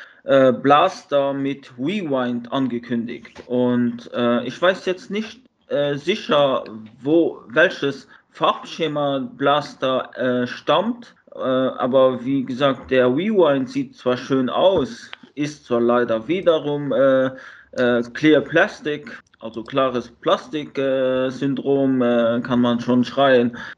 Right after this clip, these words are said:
Er sieht zwar sehr schön aus, im Gegensatz, äh, dem Eject, also er kommt, äh, im rot, rot-weißen, schwarzen, äh, Farbton heraus und Rot gefällt mir sowieso immer besser wie Blau.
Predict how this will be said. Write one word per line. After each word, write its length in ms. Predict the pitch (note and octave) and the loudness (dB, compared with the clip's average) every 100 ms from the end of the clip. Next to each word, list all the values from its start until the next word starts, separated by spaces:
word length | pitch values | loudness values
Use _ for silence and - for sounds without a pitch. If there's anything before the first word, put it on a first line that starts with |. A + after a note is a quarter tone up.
| _ - | _ 2
Er 140 | C#3+ | 2
sieht 320 | - G#3+ B3+ | 2 -2 -2
zwar 280 | - D#3+ D3+ | -2 0 0
sehr 240 | C#3 D#3 C#3+ | 0 0 0
schön 260 | D3+ C#3 | -2 0
aus, 300 | C#3 G3+ A#3 | 0 0 -2
im 60 | - | -6
Gegensatz, 720 | C3+ C3 B2 C3 B2+ - - | -6 -4 -2 -4 -4 -18 -8
äh, 360 | G#2 A#2 A2+ A2 | -2 0 0 -2
dem 260 | A#2 A2+ | -2 -2
Eject, 800 | - F3 G#3 - C3 B2+ - - | -4 -6 -4 2 2 2 -4 -6
also 440 | F#2+ A#2 A#2+ A#2 F2+ | -4 -4 -4 -4 -2
er 160 | G#2+ | -4
kommt, 460 | A2 C#3 C3 A#2 - | -4 -2 -2 -2 -4
äh, 180 | A2 G2 | -4 -4
im 680 | - A#2+ A#2 A#2 A2+ A2+ A2+ - | -2 0 0 0 -2 -4 -8 -4
rot, 560 | C3+ D#3 E3 E3 - - _ | 4 6 4 0 -18 -20 _
rot-weißen, 1080 | C#3 D#3 D#3 C#3+ C#3+ D3 B2 C3 B2+ B2+ B2 | 0 0 0 4 4 4 -2 -2 0 -2 -4
schwarzen, 1120 | A#2+ - C3+ C#3+ - - B2+ B2 A#2+ A#2 G2+ | -6 -4 0 0 -2 -8 -4 -2 -2 -4 -8
äh, 560 | G2 G2 F#2+ F#2 F#2 F2+ - | -8 -6 -6 -8 -10 -14 -18
Farbton 1120 | - C#3+ F#3 - - E3+ D3+ D3 C#3+ C3+ C3+ - | -6 0 0 0 -10 0 2 2 0 -2 -6 -8
heraus 580 | C3+ B2+ C3+ C3 C3 - | -4 0 4 2 2 -6
und 340 | - A2+ A2+ - | -6 -6 -6 -10
Rot 500 | - D3 D#3 D#3 - | -2 2 2 0 -8
gefällt 440 | A#2 B2 B2 A#2+ | -2 0 0 0
mir 140 | B2+ | -2
sowieso 600 | A#2 A#2 A#2 C3 F3+ - - | -2 -4 -4 0 0 0 -4
immer 260 | C#3 B2 | 0 0
besser 400 | A#2 C3+ C3+ A#2+ A2+ | 0 -2 -2 -6 -6
wie 80 | |
Blau. 380 | A2 B2 E3+ F#3 | -4 2 2 0